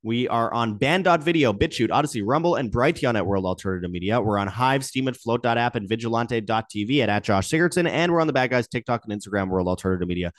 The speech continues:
Twitter, and Gettr at, at World Alt Media. Anyways, check those links below. Hit that like button, share on social media, uh, hit the notification bell, and hit subscribe if you have not yet already.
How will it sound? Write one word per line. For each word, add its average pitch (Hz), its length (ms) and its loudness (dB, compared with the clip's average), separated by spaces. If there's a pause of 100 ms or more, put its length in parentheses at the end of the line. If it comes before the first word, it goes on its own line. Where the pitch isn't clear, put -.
(180)
Twitter, 104 300 -6
and 92 160 -10
Gettr 87 260 -8
at, 78 100 -14 (100)
at 90 200 -4
World 85 320 -4
Alt 82 220 -10
Media. 85 320 -6
Anyways, 104 320 -6
check 208 320 -6
those 196 180 -2
links 156 200 -10
below. 117 320 -8 (200)
Hit 202 120 0
that 208 120 2
like 156 200 0
button, 156 160 -2
share 165 180 0
on 190 60 -4
social 160 240 -6
media, 151 280 0 (180)
uh, 123 140 -4
hit 143 140 -6
the 170 60 -8
notification 147 520 -6
bell, 123 140 -2
and 117 100 -4
hit 123 80 -6
subscribe 117 380 -4
if 101 100 -8
you 104 60 -6
have 107 160 -4
not 104 160 -4
yet 101 180 -6
already. 107 480 0